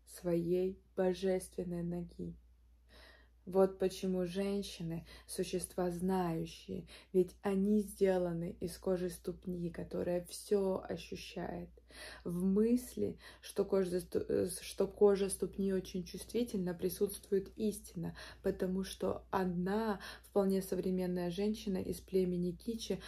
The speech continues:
как-то сказала мне, что впервые надела обувь, когда ей было двадцать лет, и до сих пор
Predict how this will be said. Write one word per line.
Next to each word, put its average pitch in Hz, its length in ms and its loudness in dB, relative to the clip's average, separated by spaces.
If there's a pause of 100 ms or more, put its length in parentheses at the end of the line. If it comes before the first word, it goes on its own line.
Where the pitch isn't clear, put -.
(160)
как-то 196 340 -4
сказала 196 500 0
мне, 180 200 0
что 180 180 -6
впервые 185 540 2
надела 180 500 0
обувь, 208 320 -2
когда 175 360 -4
ей 180 120 2
было 190 400 0 (300)
двадцать 185 640 -2
лет, 156 320 -4
и 196 80 0
до 175 160 0
сих 185 240 -12
пор 160 380 -2